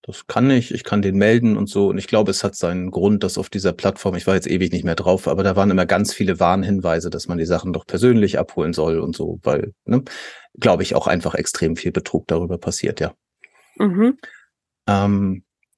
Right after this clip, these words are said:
Speaker 1: immer noch ein anderes schönes Beispiel, das fand ich wunderschön tatsächlich. Ähm, Werbung. Ähm, jetzt nimm mal an, du hast ein Produkt und eine andere Firma hat ein ähnliches Produkt. Und du schaltest Werbung.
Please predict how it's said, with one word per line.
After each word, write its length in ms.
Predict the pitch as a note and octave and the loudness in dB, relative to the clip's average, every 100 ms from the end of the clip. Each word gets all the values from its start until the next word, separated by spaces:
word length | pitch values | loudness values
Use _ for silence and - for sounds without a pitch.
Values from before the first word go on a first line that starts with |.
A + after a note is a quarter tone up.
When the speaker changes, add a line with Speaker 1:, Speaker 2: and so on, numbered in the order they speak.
| _ | _
Speaker 1:
immer 180 | B2 B2 | 4 4
noch 140 | G#2+ | 4
ein 80 | A2+ | 2
anderes 320 | - - B2+ | 2 2 2
schönes 320 | - G#2+ G2 - | 0 0 0 0
Beispiel, 300 | F#2 - D#2+ | 0 0 -4
das 100 | - | -6
fand 140 | - | -12
ich 80 | - - | -12 0
wunderschön 420 | A2+ - - - | 0 0 -6 -14
tatsächlich. 520 | - - - - - - - - - | -12 -12 -10 -10 -12 -20 -20 -20 -2
Ähm, 380 | G#2+ A2 G#2+ G2+ | 2 4 2 0
Werbung. 560 | G2+ B2 E3 B2 - - _ _ _ _ _ _ _ _ _ _ | 0 2 2 0 -8 -14 _ _ _ _ _ _ _ _ _ _
Ähm, 840 | A2 A#2 A#2+ B2+ B2+ B2+ B2+ B2+ - | 2 4 6 4 2 0 -2 -4 -8
jetzt 200 | - - | -6 -2
nimm 100 | D#3+ | 0
mal 100 | D#3+ | 0
an, 320 | - E3 A3+ G#3 | 0 0 2 0
du 120 | C3+ | 0
hast 220 | C#3 - | 0 0
ein 120 | - G#2+ | -4 -4
Produkt 720 | - D3+ A3+ - - - - | -2 -2 -2 -6 -18 -20 -8
und 220 | - B2+ - | -2 0 0
eine 120 | A2+ | 2
andere 260 | A#2+ B2 | 2 2
Firma 360 | A2+ C#3 D3+ B2 | 2 2 2 0
hat 120 | C3+ | -2
ein 80 | G#2+ | -2
ähnliches 500 | G#2 A2 G2 F#2+ - | 0 2 0 -4 -12
Produkt. 500 | - - - - - _ _ _ _ _ _ _ | -12 -14 -14 -18 -20 _ _ _ _ _ _ _
Und 360 | - G#2 G#2+ - | -4 -2 -2 -2
du 100 | D3 | -2
schaltest 720 | - - A#2+ D#3 G3+ - - | 0 4 4 4 0 -2 -2
Werbung. 440 | F2 F#2 - - | 0 0 -2 -8